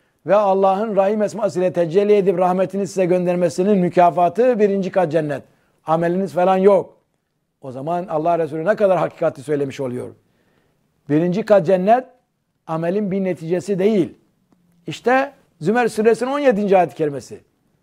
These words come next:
Sadece bir dileğin sahibi olduğu an kullarımı müjdele diyor Allah Teala. وَالَّذ۪ينَ نَجْتَنَبُوا الطَّاغُوتَ اَنْ يَعْبُدُوهَا وَاَنَابُوا اِلَى اللّٰهِ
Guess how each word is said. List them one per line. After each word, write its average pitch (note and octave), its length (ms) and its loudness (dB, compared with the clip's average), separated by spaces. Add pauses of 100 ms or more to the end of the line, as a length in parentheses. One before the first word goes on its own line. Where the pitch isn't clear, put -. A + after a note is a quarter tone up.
(240)
Sadece A3+ 840 2
bir B3 260 -4
dileğin A#3 440 0
sahibi A3 460 2
olduğu A3+ 420 2
an C4 280 2 (340)
kullarımı G#3+ 420 0
müjdele A3 420 0
diyor G#3+ 140 2
Allah E3 280 0
Teala. A#2 260 -12 (800)
وَالَّذ۪ينَ G3 580 2
نَجْتَنَبُوا G3 360 0
الطَّاغُوتَ F#3 440 0
اَنْ F3 160 0 (100)
يَعْبُدُوهَا E3+ 600 2 (340)
وَاَنَابُوا F#3 460 0
اِلَى F3 80 2
اللّٰهِ F#3+ 240 2